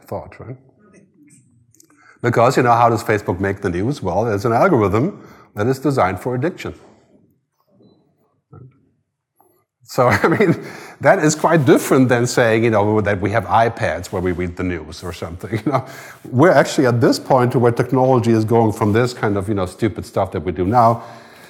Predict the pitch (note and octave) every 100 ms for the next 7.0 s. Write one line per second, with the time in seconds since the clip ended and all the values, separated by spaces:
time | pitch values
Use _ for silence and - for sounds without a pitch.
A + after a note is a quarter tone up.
0 | - A#2+ A2 A#2 B2+ A#2 G#2+ G#2 B2 A#2
1 | G#2+ G2 - - G#2+ D3 E3 B2 G#2 G#2
2 | G#2+ - A2+ G#2+ G2 G#2 F#2 F#2 G2 G2
3 | - G#2 G2 - - - - F#2+ E2+ B2
4 | B2 D3 - C#3 G3 C#4+ - - - -
5 | _ _ _ _ _ _ _ - A2+ B2+
6 | G2 F#2+ G2+ F#2+ G2 A2 G2 A2 F#2+ F2+